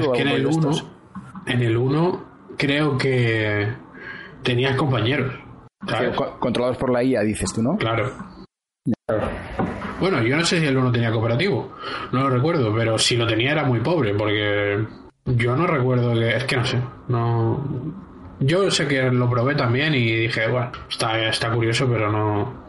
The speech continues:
Speaker 2: Tampoco
Speaker 1: no
Speaker 2: te
Speaker 1: es lo que
Speaker 2: gustó,
Speaker 1: yo,
Speaker 2: ¿no?
Speaker 1: lo, lo que a mí me apetece con un juego de zombies de supervivencia no es esto.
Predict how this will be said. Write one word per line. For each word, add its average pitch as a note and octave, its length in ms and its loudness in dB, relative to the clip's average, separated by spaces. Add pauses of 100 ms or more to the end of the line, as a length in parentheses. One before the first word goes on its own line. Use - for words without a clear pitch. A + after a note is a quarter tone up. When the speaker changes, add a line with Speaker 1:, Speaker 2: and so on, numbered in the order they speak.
Speaker 2:
Tampoco A2 260 0
Speaker 1:
no B2 80 2
Speaker 2:
te B2+ 60 2
Speaker 1:
es B2+ 60 2
lo C#3+ 100 2
que C3 140 2
Speaker 2:
gustó, A#2+ 160 2
Speaker 1:
yo, C3+ 80 0
Speaker 2:
¿no? A#2+ 60 0
Speaker 1:
lo, A#2+ 240 0
lo B2 160 2
que A#2+ 60 2
a A2+ 40 2
mí A#2 80 2
me B2+ 60 2
apetece B2 360 2
con A2 160 2
un G#2+ 80 2
juego A2 220 0
de G#2 40 0
zombies A2 460 2
de A2+ 100 2
supervivencia A2+ 560 2
no A#2+ 100 2
es A2+ 100 -2
esto. C3 260 -4